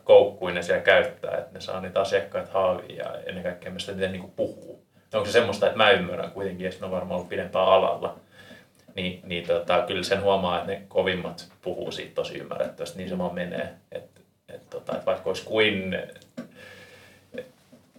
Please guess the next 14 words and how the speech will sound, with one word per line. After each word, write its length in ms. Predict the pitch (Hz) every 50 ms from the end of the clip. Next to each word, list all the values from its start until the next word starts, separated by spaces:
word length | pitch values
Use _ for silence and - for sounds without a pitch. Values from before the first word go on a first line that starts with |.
| _ _ -
H 140 | - - - 123 113 107
C 300 | - - - - 90 87 87 - - - - -
I 140 | 107 98 -
T-puolenkin, 720 | - 87 85 85 90 90 87 87 85 87 85 85 - - -
tota, 300 | - - - - 104 98 - -
päättäjä, 480 | 101 92 87 87 - - 95 92 90 85
niin 160 | 87 87 87
usein 380 | 90 90 92 92 90 92 92 - -
musta 200 | 95 - - -
tuntuu, 380 | 87 85 87 85 87 87 90
että 180 | 85 87 - -
siellä 180 | - 87 85
puhutaan 520 | - 92 - - 85 - - - - - -
niinku 460 | 58 - - - - - 87 85